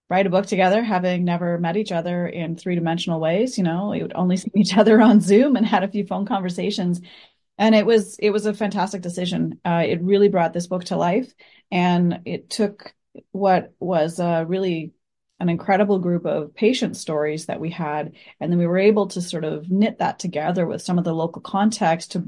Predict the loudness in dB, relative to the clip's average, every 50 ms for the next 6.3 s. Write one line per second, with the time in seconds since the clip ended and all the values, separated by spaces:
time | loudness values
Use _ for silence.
0 | -10 -14 _ -6 -4 -2 0 0 0 0 0 0 -2 -4 -4 -6 -6 -6 -6 -8
1 | -6 -6 -4 -4 -2 -2 -4 -4 -6 -8 -8 -6 -4 -4 -4 -4 -2 -2 -4 -4
2 | -4 -4 -8 -8 -8 -8 -10 -10 -8 -8 -6 -6 -6 -8 -8 -8 -8 -8 -8 -10
3 | -12 _ -20 -20 -20 -20 _ _ -4 -4 -4 -4 -4 -6 -8 -6 -4 -2 0 0
4 | 2 0 0 0 0 -2 -2 -2 -2 -2 -2 -2 -4 -6 -4 -4 -4 -4 -4 -4
5 | -4 -4 -4 -4 -6 -8 -12 -20 _ _ _ -4 0 0 2 2 2 2 2 2
6 | 2 2 2 0 -2 -4